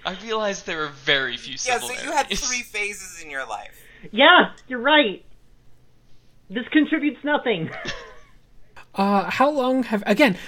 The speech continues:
Speaker 4: just don't use this fucking template if there's no, whatever. Anyways, <clears throat> I mean, you keep using this template. I'm the template man. How long have you been working on this story?
Speaker 1: A number of months. It only seems like forever.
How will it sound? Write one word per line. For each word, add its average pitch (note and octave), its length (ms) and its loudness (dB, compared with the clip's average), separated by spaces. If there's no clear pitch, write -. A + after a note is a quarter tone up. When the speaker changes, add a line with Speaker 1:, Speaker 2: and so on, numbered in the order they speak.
Speaker 4:
just A#3+ 200 0
don't C4 160 2
use B3+ 180 2
this A#3+ 140 0
fucking B3 360 0
template G#3+ 400 4
if D#3+ 100 -2
there's F3+ 180 4
no, G3 300 4
whatever. D#3+ 400 -4
Anyways, D#3 260 0
<clears throat> - 180 -14
I F3 280 2
mean, G3 200 6
you D#3+ 120 -2
keep A#3+ 200 0
using F#3+ 300 6
this D3 140 -4
template. C#3 480 -6
I'm F#3 180 0
the F#3+ 80 2
template G3 380 0
man. C3+ 220 -2
How B3+ 200 4
long B3+ 200 4
have G3 120 0
you G3 80 4
been F3 180 0
working D#3+ 360 -2
on B2 140 -8
this B2+ 140 -10
story? - 400 -12
Speaker 1:
A C#4+ 80 -10
number C#3 400 -10
of F#2 140 -14
months. - 480 -14
It F3 80 -4
only G3+ 200 -4
seems B2+ 580 -8
like F2+ 180 -10
forever. F2 500 -16